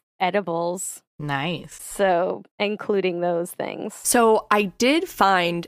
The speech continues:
Speaker 3: an actual scientific study called How Cannabis Alters Sexual Experience, a survey of men and women, which is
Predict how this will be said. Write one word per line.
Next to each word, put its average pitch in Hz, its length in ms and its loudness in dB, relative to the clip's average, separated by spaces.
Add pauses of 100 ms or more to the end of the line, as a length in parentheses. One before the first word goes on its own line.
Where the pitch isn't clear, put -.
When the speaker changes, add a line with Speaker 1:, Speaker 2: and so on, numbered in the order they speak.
Speaker 3:
an 190 120 0
actual 185 760 2
scientific 180 1040 0
study 175 720 2
called 175 480 2
How 196 600 4 (100)
Cannabis 185 520 0
Alters 180 480 0
Sexual 208 460 0
Experience, 160 640 -2
a 180 80 -2
survey 156 680 0
of 160 200 -4
men 156 160 -2
and 151 180 -4
women, 156 360 -2
which 170 280 -4
is 160 300 -2